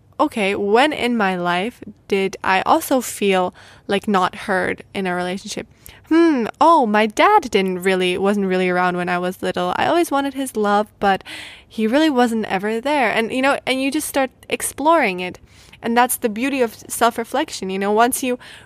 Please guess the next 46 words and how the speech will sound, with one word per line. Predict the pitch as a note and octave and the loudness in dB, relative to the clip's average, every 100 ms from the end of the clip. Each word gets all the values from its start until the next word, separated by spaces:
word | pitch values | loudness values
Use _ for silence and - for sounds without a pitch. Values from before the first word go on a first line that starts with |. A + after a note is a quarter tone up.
| _ | _
realize | G3 A#3 D#4 B3+ G#3+ G#3+ | -4 0 4 4 4 2
where | G3+ | -2
it's | G3+ | -4
coming | - C#4 C#4 A#3+ | -6 -6 -6 -6
from, | - F#3+ | -4 -2
then | G3+ G#3 - - _ | -2 -4 -8 -20 _
you're | A#3+ | 0
like, | A#3+ A3+ | 2 0
"Aha." | - A#3 A#3 G4 G4+ G#3 - _ - | -4 -6 -2 0 0 -6 -10 _ -6
And | A#3+ | -4
then | B3+ | 0
you | |
have | C#4+ C#4 | 0 0
so | D4+ | 0
much | E4 - | 0 0
more | C4 | -2
compassion | C4 B3 - D4+ - | -4 -4 -2 -2 -4
with | G#3+ G#3 | -8 -6
yourself | G3 - G3 F#3+ | -8 -6 -6 -6
because | A3 A#3+ A3 | -8 -8 -6
you, | A3 - - - - - _ - | -6 -8 -16 -20 -20 -20 _ -16
you | G#3 G#3 A3 | -12 -4 0
understand | G#3+ A3+ A3+ - D#4 F4 B3 | 2 2 0 2 4 4 4
why | A3 G#3+ | 4 4
you | A3 A3+ | 2 -2
do | G3+ G#3 | -2 -2
what | G#3+ G#3 | 0 -4
you | G#3 G3+ | -6 -6
do, | G#3+ E4 B3 | -2 0 0
because | F#3+ G3 - G#3 - | -2 -8 -8 -8 -6
it | G3+ - | -6 2
all | B3+ C4+ A#3 | 4 4 2
ultimately | A3+ G#3+ G3 G3 | 0 -4 -4 -4
comes | F#3+ G3 G3+ | -4 -6 -6
from | F#3+ F#3+ | -6 -8
our | G3 | -4
childhood | A#3+ A3+ A3 F#3 | 0 0 0 -4
and | F3+ | -4
what | F3+ | -4
we | F#3 | -6
learned, | F3+ F#3 F#3+ F#3+ - - - - | -4 -4 -6 -8 -18 -20 -20 -14
uh, | F#3+ F3+ - | -10 -10 -10
when | G3 F#3+ | -8 -6
we | F#3+ F#3 | -4 -4
were | F#3 | -6
children. | - A#3+ A#3 F#3 | -4 -4 -2 -6